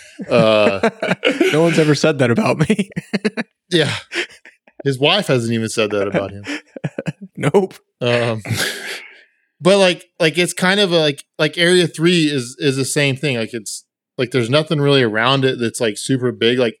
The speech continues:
Speaker 1: that's a good match to, like, okay, let's push it. Like, let's push the speed. And say I shoot ten mics or whatever on the match. So what? Like,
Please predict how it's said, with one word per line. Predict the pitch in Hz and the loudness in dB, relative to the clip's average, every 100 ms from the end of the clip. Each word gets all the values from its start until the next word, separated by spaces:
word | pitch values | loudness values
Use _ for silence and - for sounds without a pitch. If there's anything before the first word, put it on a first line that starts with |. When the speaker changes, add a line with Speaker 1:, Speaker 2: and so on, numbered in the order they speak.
| _ _ _ _ | _ _ _ _
Speaker 1:
that's | 131 147 185 | -2 0 0
a | |
good | 131 127 151 | 2 2 2
match | 131 127 151 - | 2 0 0 0
to, | 143 | 2
like, | 123 113 _ 131 | 2 0 _ -8
okay, | - 147 | 2 4
let's | 143 151 | 4 0
push | - 165 170 143 | 0 0 2 0
it. | 120 - | -2 -2
Like, | 127 139 | -4 0
let's | 151 | 0
push | - - 156 - | 0 0 0 0
the | 135 | -4
speed. | - 123 120 120 113 _ _ _ - | -2 0 2 0 -4 _ _ _ -2
And | 123 123 120 117 _ _ _ _ _ _ _ _ _ | 2 2 2 -4 _ _ _ _ _ _ _ _ _
say | - 143 165 | -6 0 2
I | 170 | 2
shoot | 147 - 156 139 - _ _ _ - | 0 2 2 2 -4 _ _ _ 0
ten | 143 131 | 2 2
mics | 123 110 - 123 | 2 2 0 0
or | 117 | 2
whatever | 117 113 104 104 113 | 4 4 2 0 0
on | 113 | -2
the | 107 | 0
match. | 104 101 - - - _ _ _ _ _ | -2 -2 -6 -14 -16 _ _ _ _ _
So | - 120 | 0 2
what? | 120 113 - - | 4 2 -2 -2
Like, | 117 113 | 0 0